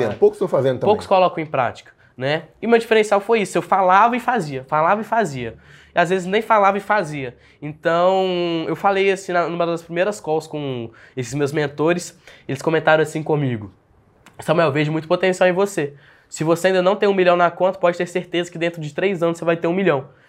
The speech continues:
Speaker 1: Isso foi em dois mil e vinte e um, né? E o Gabriel Floriani que falou isso pra mim. Falei: "Mano, acredito em você, acredito em você e vou fazer essa, essa, essa merda virar, vou fazer esse trem virar." E ele falou, "Boa, mano, conta comigo." E foi aí que eu comecei,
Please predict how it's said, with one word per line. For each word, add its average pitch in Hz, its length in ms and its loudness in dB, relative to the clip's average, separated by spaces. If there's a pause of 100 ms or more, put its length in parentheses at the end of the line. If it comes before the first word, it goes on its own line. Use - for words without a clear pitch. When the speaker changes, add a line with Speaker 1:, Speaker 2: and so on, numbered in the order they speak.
(140)
Speaker 1:
Isso - 120 -14
foi 160 140 -2
em 170 40 0
dois 170 220 6
mil 165 140 -2
e 185 40 -2
vinte 180 240 -6
e 190 60 -6
um, 147 140 -6 (580)
né? 139 300 2
E 151 80 0
o 143 80 -2
Gabriel 147 380 2
Floriani 160 320 2
que 160 60 -14
falou 160 200 2
isso 156 100 -10
pra 165 160 0
mim. 123 240 -6 (120)
Falei: 156 260 0
"Mano, 143 400 2 (540)
acredito 233 440 -2
em 202 80 0
você, 180 460 -2 (400)
acredito 175 220 -2
em 175 40 -2
você 170 600 -2 (100)
e 156 80 -8
vou 170 100 0
fazer 202 280 4
essa, 202 260 2
essa, 226 320 0 (320)
essa - 160 2
merda 202 300 4
virar, 202 340 4
vou 160 100 0
fazer 170 280 2
esse 175 120 -8
trem 196 140 0
virar." 196 460 0 (360)
E 185 160 0
ele 170 100 4
falou, 185 220 2
"Boa, 170 220 2
mano, 127 220 -2
conta 160 240 -4
comigo." 139 440 -4
E - 40 -18
foi 185 160 0
aí 175 60 2
que 180 60 2
eu 180 40 -2
comecei, 190 540 0